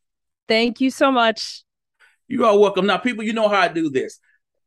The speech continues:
Speaker 2: This podcast episode is gonna be on Apple Podcasts, Google Podcasts, iHeartRadio, Simplecast, Stitcher, Spotify, and Audible. I need you to subscribe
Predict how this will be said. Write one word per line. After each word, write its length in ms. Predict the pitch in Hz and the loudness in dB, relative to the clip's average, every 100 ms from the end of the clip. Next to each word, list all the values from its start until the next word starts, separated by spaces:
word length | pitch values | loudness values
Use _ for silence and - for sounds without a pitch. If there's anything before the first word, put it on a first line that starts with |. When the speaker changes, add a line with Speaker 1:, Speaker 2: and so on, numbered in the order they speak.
| _ _ | _ _
Speaker 2:
This 160 | 175 - | -4 0
podcast 480 | 156 139 139 127 135 | 0 0 -2 -4 -6
episode 340 | 127 127 131 | -8 -6 -6
is 80 | 131 | -6
gonna 120 | 113 | -8
be 80 | 110 | -10
on 60 | |
Apple 220 | 95 95 92 | -12 -14 -12
Podcasts, 560 | 98 92 85 80 73 | -8 -8 -8 -16 -12
Google 220 | 107 98 | -10 -8
Podcasts, 400 | 95 98 92 - - | -6 -6 -6 -14 -6
iHeartRadio, 680 | 127 117 110 101 92 90 82 | -4 -2 -4 -4 -8 -10 -10
Simplecast, 500 | 117 104 92 90 82 | -12 -12 -12 -12 -12
Stitcher, 260 | - 98 | -10 -10
Spotify, 640 | 107 110 104 98 101 101 107 | -6 -4 -2 -4 -4 -4 -2
and 160 | 107 95 | -6 -4
Audible. 420 | 107 110 90 87 | -2 -4 -6 -10
I 200 | 104 113 | -6 -6
need 320 | 107 110 104 | -6 -8 -10
you 220 | 95 104 104 | -12 -12 -12
to 180 | - - | -14 -16
subscribe 960 | - - - - 143 131 104 101 107 | -18 -18 -16 -6 -4 -2 -2 -4 -8